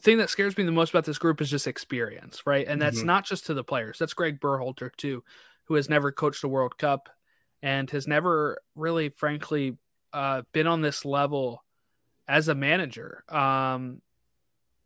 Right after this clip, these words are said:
Speaker 1: his managing career mainly been M L S. When he was overseas, he, he kinda struggled. And as a U S coach,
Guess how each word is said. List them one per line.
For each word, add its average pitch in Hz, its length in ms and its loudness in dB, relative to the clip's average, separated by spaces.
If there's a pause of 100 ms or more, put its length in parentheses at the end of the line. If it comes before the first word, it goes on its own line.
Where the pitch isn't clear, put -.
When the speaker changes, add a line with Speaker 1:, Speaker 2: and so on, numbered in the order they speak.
(460)
Speaker 1:
his 156 280 0
managing 156 840 0
career 139 840 -2 (1000)
mainly 175 340 2
been 170 160 2
M 160 140 2
L 139 120 0
S. 156 220 0
When 151 80 -4
he 143 60 -2
was 135 180 -4
overseas, 147 680 -2
he, 139 200 -6 (120)
he 139 100 -8
kinda 135 260 -2
struggled. 139 540 -4 (880)
And 156 500 0 (480)
as 156 240 6
a 160 60 2
U 156 220 4
S 220 160 2
coach, 143 460 -2